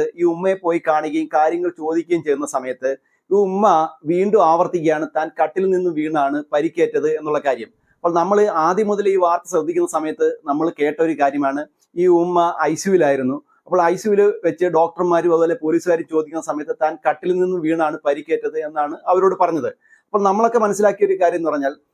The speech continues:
ഈ മകൻ നടത്തിയ കൂട്ടക്കുരുതിയൊന്നും ഈ ഉമ്മ അറിഞ്ഞിട്ടില്ല, അതുകൊണ്ടാണ് ഈ ഉമ്മ ഇങ്ങനെ സംസാരിക്കുന്നത് എന്നുള്ള കാര്യമാണ് നമ്മളൊക്കെ, ഏഹ്, ആലോചിക്കുകയും ചിന്തിക്കുകയും ചെയ്തത്. എന്നാൽ അതിന് വിപരീതമായിട്ട് ഇപ്പോൾ ഇങ്ങനെ സുഖമൊക്കെ പ്രാപിച്ചു വരുന്ന സമയത്ത് ഈ കാര്യങ്ങളെല്ലാം അറിഞ്ഞു. തൻ്റെ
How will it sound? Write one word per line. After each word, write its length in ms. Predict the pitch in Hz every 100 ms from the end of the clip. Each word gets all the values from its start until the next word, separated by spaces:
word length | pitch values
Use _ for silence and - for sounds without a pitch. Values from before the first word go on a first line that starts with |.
| _ -
ഈ 140 | 190 214
മകൻ 440 | 196 180 196 214
നടത്തിയ 400 | 196 180 190 190 -
കൂട്ടക്കുരുതിയൊന്നും 720 | 175 185 190 185 170 175 180
ഈ 60 | 165
ഉമ്മ 280 | 165 165 170
അറിഞ്ഞിട്ടില്ല, 720 | 147 165 185 151 123 127 - -
അതുകൊണ്ടാണ് 560 | 156 196 185 175 180
ഈ 160 | 180 175
ഉമ്മ 240 | 170 170
ഇങ്ങനെ 280 | 160 156 160 175 -
സംസാരിക്കുന്നത് 680 | 151 151 175 170 170 170 170
എന്നുള്ള 300 | 165 170 175 180 -
കാര്യമാണ് 380 | 190 190 185 190
നമ്മളൊക്കെ, 500 | 190 185 185 190 190 _ _ _ 185
ഏഹ്, 80 |
ആലോചിക്കുകയും 640 | 170 175 196 196 202 208 208
ചിന്തിക്കുകയും 420 | 208 220 208 190
ചെയ്തത്. 300 | 165 127 107 _ _ _ 165
എന്നാൽ 160 | 214
അതിന് 280 | 208 190 247
വിപരീതമായിട്ട് 920 | 220 196 214 214 190 175 165 165 170 165
ഇപ്പോൾ 400 | 156 185 196 190 _ -
ഇങ്ങനെ 400 | 175 185 190 190 170
സുഖമൊക്കെ 420 | 151 185 202 196
പ്രാപിച്ചു 440 | 165 165 180 185
വരുന്ന 180 | 175 170
സമയത്ത് 520 | 170 156 147 127 135 - _ -
ഈ 80 | 190 185
കാര്യങ്ങളെല്ലാം 520 | 175 185 190 185 170
അറിഞ്ഞു. 220 | 151 127 135
തൻ്റെ 300 | 143 156